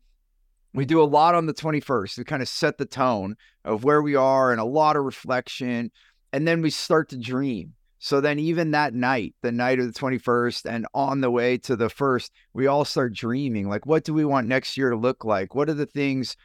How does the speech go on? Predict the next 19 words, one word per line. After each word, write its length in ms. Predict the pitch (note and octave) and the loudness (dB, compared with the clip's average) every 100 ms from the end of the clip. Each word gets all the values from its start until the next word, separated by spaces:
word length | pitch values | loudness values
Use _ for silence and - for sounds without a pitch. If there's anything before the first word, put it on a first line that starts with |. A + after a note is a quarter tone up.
| _ | _
that 120 | E2 B2 | -2 0
we 100 | B2+ | 0
learned 520 | B2+ C#3+ D3+ D3 C3 | 0 0 0 -2 0
this 200 | C#3 - | -2 -2
past 440 | D3+ C#3 C#3 - | -2 0 0 -2
year 160 | C3+ A#2 | 0 2
that 100 | A2+ | 0
we 140 | B2 | 0
want 240 | A#2+ B2 B2 | 0 0 0
to 200 | A#2 - _ - | -2 -6 _ -4
take 180 | C#3 | -4
advantage 520 | C3+ A2+ A#2+ C3+ B2 C3 | -2 -2 0 0 0 2
of 220 | B2 A2 | 2 2
next 400 | A#2+ C3 - - | 0 -2 -6 -8
year 360 | A#2+ G#2+ G2 | -2 -2 0
or 100 | A2 | 0
use 480 | A2 A#2 C#3+ C#3 G#2+ | 0 -2 0 0 0
or 100 | A2 | -2
leverage?" 720 | G#2+ A2+ C3+ A#2 G#2+ F#2+ - | 0 2 2 2 0 -2 -6